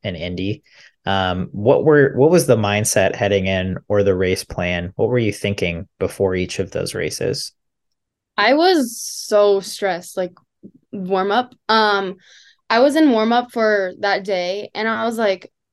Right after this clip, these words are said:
Speaker 2: "Wait a second, like, coach, how much time do I have, like, in between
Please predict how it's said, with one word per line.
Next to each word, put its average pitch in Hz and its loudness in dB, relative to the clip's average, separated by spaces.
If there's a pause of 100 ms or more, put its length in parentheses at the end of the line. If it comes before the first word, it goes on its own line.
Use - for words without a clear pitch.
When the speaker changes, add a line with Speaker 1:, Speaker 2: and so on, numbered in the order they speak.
Speaker 2:
"Wait 294 -2
a 285 -2
second, 196 -8
like, 190 -8
coach, 233 -4 (320)
how 240 -2
much 330 0
time 208 -4
do 208 0
I 196 -2
have, 185 -4
like, 180 -6
in 202 -6
between 190 -8